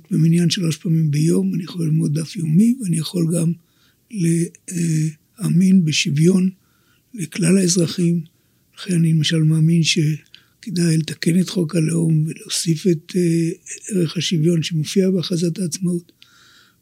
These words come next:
ואני לא ממתנגדי חוק הלאום, להפך, אני חושב שיכול להיות פתיח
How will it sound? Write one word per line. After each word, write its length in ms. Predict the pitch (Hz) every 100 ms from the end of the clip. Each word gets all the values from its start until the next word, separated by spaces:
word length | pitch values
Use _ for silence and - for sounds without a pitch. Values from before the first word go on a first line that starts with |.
| - -
ואני 680 | 180 165 156 156 151 180 208 _ _ _ _ - - -
לא 120 | -
ממתנגדי 680 | 165 165 160 151 143 143 170
חוק 260 | 214 160
הלאום, 300 | 208 185 196
להפך, 300 | 160 160 185
אני 120 | 175
חושב 200 | 160 -
שיכול 360 | 156 190 - 170
להיות 180 | 170 156
פתיח 540 | - 170 - 180 175